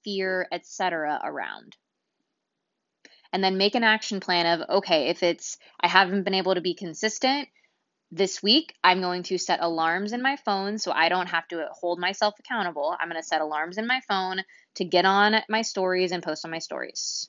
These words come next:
I'm gonna set alarms on my phone to go on social media and post.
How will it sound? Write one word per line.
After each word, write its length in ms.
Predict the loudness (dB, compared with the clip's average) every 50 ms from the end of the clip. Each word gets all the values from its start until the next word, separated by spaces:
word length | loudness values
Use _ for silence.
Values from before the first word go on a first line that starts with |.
| _ _ _ _ _ _ _ _ _ _ 0
I'm 100 | 2 4
gonna 160 | 6 4 4
set 400 | 2 0 0 4 6 6 8 6
alarms 400 | 4 2 0 2 0 0 0 2
on 100 | 2 4
my 140 | 4 4 2
phone 400 | 2 2 0 0 0 0 -2 -4
to 100 | -6 -6
go 240 | -2 0 0 2 2
on 280 | 2 2 0 0 -2
social 320 | -2 -2 -2 -2 -2 -4 -4
media 260 | -2 -2 0 0 0
and 180 | 0 -2 -4 -6
post. 500 | -6 -6 -6 -6 -8 -10 -10 -10 -12